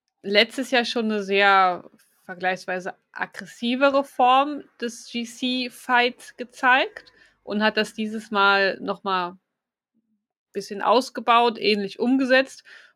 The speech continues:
Und U A E ist eh einfach, äh, ein interessantes Team, wenn es darum geht, G C zu fahren, besonders mit Pogacar, weil Pogacar selber ein sehr aggressiver Fahrer ist und, ähm,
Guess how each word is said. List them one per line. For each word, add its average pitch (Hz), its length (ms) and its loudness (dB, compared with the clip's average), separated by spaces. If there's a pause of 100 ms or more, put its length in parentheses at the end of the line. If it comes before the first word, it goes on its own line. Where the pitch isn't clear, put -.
(120)
Und 208 320 -6
U 226 200 2
A 220 40 6
E 226 540 2
ist - 340 -6
eh 202 240 0
einfach, 185 600 -8
äh, - 240 -20 (1700)
ein 254 160 4
interessantes 269 600 4
Team, 202 220 -2
wenn 185 80 -4
es 180 80 -6
darum 180 260 -4
geht, 180 180 -6
G 185 120 -12
C 180 180 -20
zu - 140 -20
fahren, 180 260 -2
besonders 208 480 0
mit 190 300 -8
Pogacar, 196 580 2
weil 170 240 -4
Pogacar 196 480 -4
selber 190 240 2
ein 185 140 -2
sehr 190 200 0
aggressiver 202 520 -2
Fahrer 185 380 -2
ist - 200 -8
und, 185 380 -12
ähm, 175 320 -14